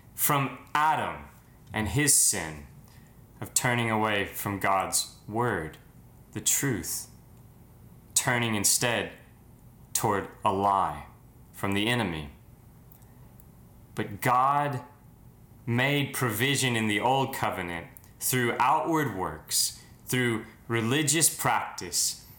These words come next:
through obeying the law, for once a year that high priest to go in and make atonement for the sins of the people.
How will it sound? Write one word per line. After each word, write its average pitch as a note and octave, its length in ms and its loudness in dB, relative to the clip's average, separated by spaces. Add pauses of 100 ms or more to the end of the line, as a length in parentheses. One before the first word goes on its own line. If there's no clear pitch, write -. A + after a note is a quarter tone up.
(140)
through C3 220 2
obeying E3 600 0
the E3+ 120 2
law, G#2 540 2 (380)
for B2+ 260 2
once D3 360 4
a D#3 60 2
year C#3 340 2
that A#2 200 0
high C3+ 180 2
priest D3 520 0
to B2+ 80 2
go B2 280 2
in A2 420 0
and A2+ 100 -2
make A#2 180 0
atonement B2 460 0
for B2 100 -2
the A2 80 0
sins A2+ 280 2
of F#2+ 80 -2
the G2+ 80 -4
people. G2 580 -4